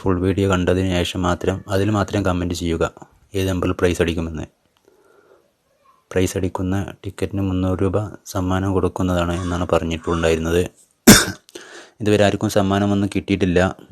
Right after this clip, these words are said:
ഉടനെ തന്നെ ഒരു പ്രൈസ് നിങ്ങൾക്കുണ്ടാവട്ടെ എന്ന് ഞാൻ പ്രാർത്ഥിക്കുന്നു. അതുപോലെ തന്നെ നമ്മുടെ നാളത്തെ ടിക്കറ്റ് സുവർണ്ണ കേരളമാണ്. അപ്പോൾ ഒരു നമ്പർ മാത്രം കമന്റ് ചെയ്യാൻ ശ്രദ്ധിക്കുക. പിന്നെ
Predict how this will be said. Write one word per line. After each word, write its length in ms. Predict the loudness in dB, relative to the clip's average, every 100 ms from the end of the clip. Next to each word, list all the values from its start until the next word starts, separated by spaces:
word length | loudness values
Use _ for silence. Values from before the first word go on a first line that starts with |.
| -4 -4 -10 -20 _ -20 -20 -6 4
ഉടനെ 200 | 6 6 4
തന്നെ 140 | 4
ഒരു 80 | 4 6
പ്രൈസ് 240 | 4 4 2
നിങ്ങൾക്കുണ്ടാവട്ടെ 720 | 2 2 2 6 6 6 2
എന്ന് 120 | 2 0
ഞാൻ 80 | -2 0
പ്രാർത്ഥിക്കുന്നു. 560 | 2 2 0 -4 -4 -6 -10 _ _ -20 -20 -20 -20 -20 -20 _ -2
അതുപോലെ 280 | 4 6 4 2
തന്നെ 200 | 2 2 0 -8 _ _ _ _ _ _ _ _ _ _ _
നമ്മുടെ 200 | 0 4 6
നാളത്തെ 360 | 6 4 2 0
ടിക്കറ്റ് 300 | 0 2 2 2
സുവർണ്ണ 360 | 4 4 6 4
കേരളമാണ്. 480 | 4 4 2 2 0 -6 -12 _ _ _ _ _ _ -10 -4
അപ്പോൾ 220 | 2 2 2 -6 -20 -20 _ _ _ _ _ _ _ _ _ _ -20 _ _ _ _ 4
ഒരു 120 | 6 6 2 -4 0
നമ്പർ 240 | 4 4 4
മാത്രം 300 | 4 4 0 0 0
കമന്റ് 300 | 2 2 2
ചെയ്യാൻ 180 | 2 2
ശ്രദ്ധിക്കുക. 420 | 0 0 2 0 0 -6 -2
പിന്നെ 160 | -2